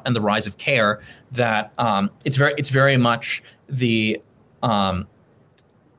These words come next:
the racially, the racially marginalized and, and, and women who are ta-, who are, who are taking, who are taking on, on these roles. And he beautifully illustrates this in, in his book in ter-, in terms of, uh, in terms of, um,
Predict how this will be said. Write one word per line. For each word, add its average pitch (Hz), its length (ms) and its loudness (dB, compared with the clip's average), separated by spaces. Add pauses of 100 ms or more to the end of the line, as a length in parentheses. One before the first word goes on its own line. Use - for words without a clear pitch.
(380)
the 110 480 -2 (180)
racially, 131 460 2 (140)
the 127 120 0
racially 113 300 0
marginalized 113 800 2 (200)
and, 110 340 -4
and, 101 280 -2
and 101 120 -4
women 113 360 2 (260)
who 123 100 0
are 117 40 4
ta-, 143 200 -4
who 135 140 0
are, 117 140 0 (180)
who 127 120 2
are 120 80 2
taking, 117 420 -2 (100)
who 127 80 0
are 113 80 0
taking 113 300 -2
on, 95 180 -2 (180)
on 120 160 2
these 98 180 0
roles. - 360 0 (240)
And 156 100 0
he 180 100 4
beautifully 180 360 4
illustrates 131 400 2
this 113 160 -2
in, 107 100 2 (120)
in 127 100 -4
his 104 180 -2 (220)
book 127 300 0
in 117 80 -2
ter-, - 100 -6
in 131 100 -4
terms 107 260 -2
of, 98 140 -4 (160)
uh, 107 180 -2
in 107 80 -2
terms 110 260 -4
of, 101 200 -4 (160)
um, 104 340 -4